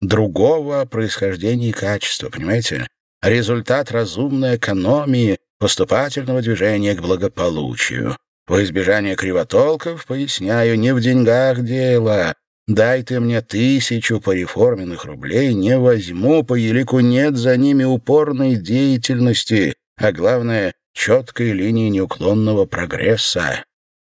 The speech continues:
В условиях загородной местности эта линия имеет форму круга, точнее сказать, круговорота вещей в дачной природе. Представим себе, что сломалась в городской квартире кровать,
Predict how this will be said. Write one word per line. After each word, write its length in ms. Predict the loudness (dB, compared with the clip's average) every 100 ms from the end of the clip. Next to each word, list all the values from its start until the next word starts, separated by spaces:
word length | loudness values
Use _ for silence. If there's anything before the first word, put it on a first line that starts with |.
| 0
В 60 |
условиях 460 | 2 2 0 2 0
загородной 600 | -2 -2 -2 -2 0 2
местности 540 | 0 0 0 -2 2
эта 200 | 0 2
линия 320 | 0 2 2 2
имеет 280 | 2 0
форму 420 | -2 0 2 0 -2
круга, 800 | -4 0 0 0 -2 -4 -4 -6 _ _
точнее 380 | -2 0 0 0
сказать, 340 | 0 0 0
круговорота 920 | 0 -2 0 0 -2 2 2 2 -4 -8
вещей 760 | -8 -10 -10 -8 -6 -6 -8 -10 _ _
в 160 | -10 -6
дачной 440 | -4 -4 -6 -8
природе. 640 | -4 -4 -2 -6 -10 -12 -14 -16 _ _ _ _ _ _ _
Представим 480 | 0 2 0 0 -2
себе, 240 | 0 -2
что 160 | 0 -4
сломалась 560 | 0 2 2 0 0
в 80 | 0
городской 480 | 2 0 -2 -6 0
квартире 440 | 0 0 -2 -4
кровать, 540 | -2 0 0 0 -4